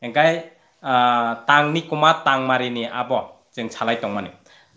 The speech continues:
Abo hongka hongkai, baba, baba Agartala o tongo.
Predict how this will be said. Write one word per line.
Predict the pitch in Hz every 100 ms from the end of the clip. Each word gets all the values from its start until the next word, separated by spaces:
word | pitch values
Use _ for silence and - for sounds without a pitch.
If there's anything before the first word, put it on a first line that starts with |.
| -
Abo | 135 151 170
hongka | 147 135 135
hongkai, | 139 156 165 165 - - -
baba, | 117 147 147 165 170 175 - - _ _ _ _
baba | _ 104 143 147 160 165 160 - _ _ _ -
Agartala | 147 156 170 165 151 143 143
o | 160 165 -
tongo. | - 143 127 104 -